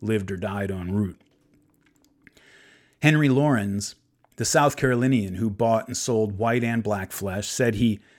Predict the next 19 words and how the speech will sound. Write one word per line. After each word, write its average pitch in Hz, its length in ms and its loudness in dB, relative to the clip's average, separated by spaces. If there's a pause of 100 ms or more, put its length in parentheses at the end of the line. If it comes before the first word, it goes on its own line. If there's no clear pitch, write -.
(120)
never 170 320 6
saw 143 280 -2
an 127 80 2
instance 139 460 -2
of 110 120 -6
cruelty 120 540 -2
in 95 100 -8
ten 135 320 2
or 131 80 2
twelve 127 400 2
years' 120 240 2
experience 110 640 -2
in 104 100 -2
that 113 300 0
branch, 92 540 -8 (240)
the 98 100 -6
African 101 440 -4
slave 90 340 -8
trade, 92 320 -8